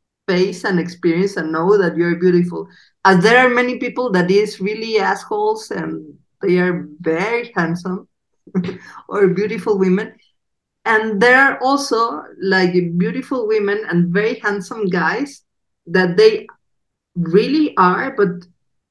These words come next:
they don't feel they are. And I mean, like, like, they could be in the cover of a, of a magazine. But going beyond that, of what appears to be beautiful, yes, pleasure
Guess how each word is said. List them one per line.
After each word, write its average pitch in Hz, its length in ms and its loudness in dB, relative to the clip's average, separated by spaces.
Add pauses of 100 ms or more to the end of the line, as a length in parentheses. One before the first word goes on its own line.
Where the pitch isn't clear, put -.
(300)
they 185 280 4
don't 233 220 -2
feel 277 360 -2
they 254 200 0
are. 247 260 -2
And 202 140 0
I 214 140 2
mean, 214 320 0
like, 165 340 0 (460)
like, 170 200 -2
they 196 180 2
could 208 180 -6
be 208 120 0
in 202 100 -2
the 185 100 0
cover 180 540 -4
of 160 120 -8
a, 180 80 4 (600)
of 175 140 -2
a 180 60 2
magazine. 180 640 0 (340)
But 190 240 0 (400)
going 277 400 4
beyond 208 480 0
that, 185 360 -2 (600)
of 165 420 -2
what 185 220 4
appears 185 540 2
to - 100 -12
be 190 100 -4
beautiful, 175 600 -2 (1400)
yes, 208 540 2
pleasure 240 720 -2